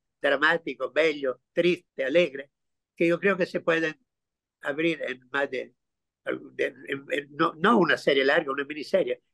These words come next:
Esta es una ilusión que nos estamos haciendo ahorita en, en la familia, y creo que, pero tú sabes, es,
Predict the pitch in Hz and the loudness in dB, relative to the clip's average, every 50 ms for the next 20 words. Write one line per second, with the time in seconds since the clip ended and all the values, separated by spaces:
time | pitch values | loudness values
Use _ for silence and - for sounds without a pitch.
0 | _ - 170 175 170 - 226 214 190 180 165 151 143 - 180 170 165 165 156 - | _ 2 2 2 2 2 0 0 0 0 -2 -2 0 2 4 4 4 2 0 -4
1 | 151 139 135 127 131 127 - - 143 131 135 131 - 147 143 135 131 131 131 135 | -6 -6 -6 -6 -8 -6 -6 -4 -4 -2 -4 -2 0 0 0 0 0 0 0 0
2 | 135 123 - 127 - _ _ _ _ _ _ _ - 135 131 131 - - 135 135 | 0 -2 -4 -6 -6 _ _ _ _ _ _ _ -6 -4 -4 -4 -4 -4 -4 -2
3 | 139 123 - - 135 143 170 160 123 117 113 110 117 - - 147 147 151 147 - | -2 -2 -2 -2 0 0 0 0 0 0 -2 -2 -2 0 2 2 2 2 2 2
4 | 151 131 131 131 _ _ _ _ _ _ _ _ _ _ _ - 165 156 160 147 | 2 2 2 0 _ _ _ _ _ _ _ _ _ _ _ 2 4 4 4 2
5 | - 170 - - 196 180 156 143 127 - _ _ _ _ _ _ - 135 _ - | 0 -2 2 2 2 4 2 0 -2 -4 _ _ _ _ _ _ -20 -12 _ -2
6 | 151 | -2